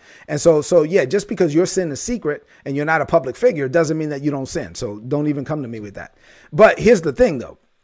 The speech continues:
Um, let's say that you did mess up. And let's say that, like, somebody pushed you to the brink and you cuss somebody out like Kirk Franklin happened, like that situation. Uh, let's say you got a phone call. It's your crazy cousin and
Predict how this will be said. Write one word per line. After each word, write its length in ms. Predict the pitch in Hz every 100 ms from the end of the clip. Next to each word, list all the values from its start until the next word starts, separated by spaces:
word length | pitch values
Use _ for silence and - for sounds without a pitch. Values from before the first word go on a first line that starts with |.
| _ _ _ _ 180
Um, 320 | 180 156 151
let's 280 | 170 269 -
say 200 | 220 190
that 180 | 190
you 140 | 175 190
did 220 | 180 208
mess 240 | 165 123 92
up. 180 | - _
And 140 | 160 165
let's 180 | 190
say 240 | - 190 202
that, 380 | 185 185 - _ _ _ -
like, 300 | 151 156 147
somebody 360 | 202 202 190
pushed 280 | 160 202 190
you 60 | 185
to 120 | 180
the 80 | 165
brink 400 | 135 160 160 _ _ _ _ _
and 220 | 151 156
you 100 | 185
cuss 380 | - - 226 -
somebody 420 | 202 175 165 170
out 160 | 165 156
like 380 | 160 127 _ -
Kirk 240 | 175 160
Franklin 420 | 175 165 151 143
happened, 360 | 139 123 - 107
like 160 | 127 143
that 160 | 143
situation. 540 | - 131 135 110 - _ _ _ _ _ _ -
Uh, 180 | 156 147
let's 160 | 170
say 80 | 190
you 100 | 156
got 140 | 170 160
a 40 |
phone 220 | 196 190
call. 460 | 196 196 185 180 _ _ _ _ -
It's 200 | 139 143
your 100 | 127
crazy 400 | 196 202 175 185
cousin 520 | 190 175 175 165 160 _ _ _ _
and 640 | 147 143 139 139 135 135